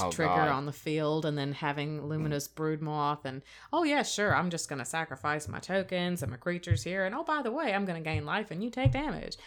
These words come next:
Speaker 2: It feels like living the dream. We have yet to actually live that dream, though.
Speaker 1: Yeah, the dream hasn't actually happened yet. And instead, I was kinda sad about having it at the top of my,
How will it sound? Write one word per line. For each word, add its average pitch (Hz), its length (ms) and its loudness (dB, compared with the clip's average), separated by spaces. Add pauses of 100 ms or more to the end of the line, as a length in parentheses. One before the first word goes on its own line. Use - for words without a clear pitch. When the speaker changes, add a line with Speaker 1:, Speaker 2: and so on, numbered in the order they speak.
(260)
Speaker 2:
It 180 240 -2
feels 202 220 0
like 180 160 0
living 170 260 2
the 156 60 -2
dream. 185 460 -2 (300)
We 165 220 -4
have 156 320 -2
yet 160 320 -2
to - 100 -12
actually 139 720 -6
live 143 360 -8 (140)
that - 220 -8
dream, 127 240 -8
though. - 340 -10
Speaker 1:
Yeah, 104 140 4
the 92 100 0
dream 117 300 4
hasn't 107 260 2
actually 95 380 0
happened 92 400 -2
yet. 87 260 -2 (560)
And 117 140 4
instead, 147 560 8
I 127 120 10
was 143 140 4
kinda 185 280 2
sad 113 320 6
about 98 240 2
having 92 260 0
it 85 120 -6
at 90 120 -4
the 87 80 -6
top - 300 0
of 98 80 -12
my, 85 320 0